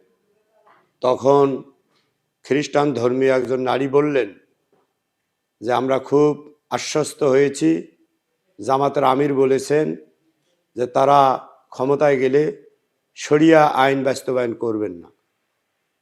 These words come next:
তাহলে ইসলামকে বাদ দিয়ে,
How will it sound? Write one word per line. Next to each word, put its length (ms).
তাহলে 640
ইসলামকে 580
বাদ 340
দিয়ে, 580